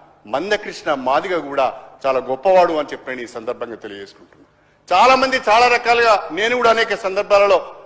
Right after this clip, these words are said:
విమర్శించి ఉండవచ్చు, కొన్ని విషయాలలో విభేదించి ఉండవచ్చు,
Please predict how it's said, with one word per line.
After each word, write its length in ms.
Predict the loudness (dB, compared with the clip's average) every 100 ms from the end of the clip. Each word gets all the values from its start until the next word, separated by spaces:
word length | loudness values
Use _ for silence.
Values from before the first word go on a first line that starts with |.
| -10
విమర్శించి 480 | -2 0 -2 -6 -4
ఉండవచ్చు, 360 | -2 0 -2 -8 -20 -20 _ _ _ _
కొన్ని 220 | -2 0 0
విషయాలలో 340 | 2 4 4 2
విభేదించి 460 | 4 4 4 0 -2
ఉండవచ్చు, 400 | 2 4 2 -2